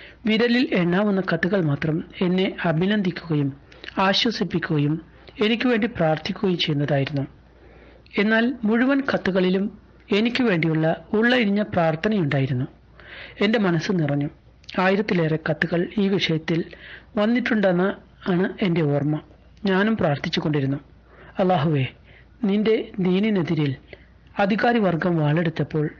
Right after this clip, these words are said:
ദുർബലനായ എനിക്ക് ചെയ്യാൻ കഴിയുന്നത് ഞാൻ ചെയ്തു. ഭൗതികമായി നഷ്ടവും ദുഃഖവും മാത്രമേ ഞാൻ പ്രതീക്ഷിച്ചിട്ടുള്ളൂ.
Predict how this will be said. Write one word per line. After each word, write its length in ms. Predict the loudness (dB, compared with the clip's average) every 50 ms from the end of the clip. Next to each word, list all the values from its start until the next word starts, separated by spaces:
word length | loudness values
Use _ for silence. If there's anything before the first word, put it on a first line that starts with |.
| -6 -2
ദുർബലനായ 640 | 0 2 2 2 2 2 2 2 2 2 2 2 2
എനിക്ക് 420 | 2 2 0 0 -2 -2 -4 -6
ചെയ്യാൻ 400 | -4 -2 -2 0 0 0 -2 -2 -6 -12 -20 -8 -4 0
കഴിയുന്നത് 460 | 0 2 2 2 2 2 0 0 0 0
ഞാൻ 120 | 0 -2
ചെയ്തു. 340 | 0 -2 -2 -2 -2 -4 -6 -6 -18 -20 -20 -20 -20 -20 -20 -20 -20 -20 -18 -6 0
ഭൗതികമായി 600 | 0 2 2 2 0 2 2 2 2 2 2 2
നഷ്ടവും 580 | 2 2 0 0 -2 -2 0 0 0 0 -2 -4 -2 -2
ദുഃഖവും 420 | -2 -2 -2 0 0 0 2 2
മാത്രമേ 500 | 0 0 0 0 -2 0 0 0 -2 -2 -6 -10 -20 -20 -20 -6 -2
ഞാൻ 140 | -2 -2 0
പ്രതീക്ഷിച്ചിട്ടുള്ളൂ. 840 | 0 -2 0 0 0 -2 -2 -2 -4 -4 -2 0 0 -2 -2 -4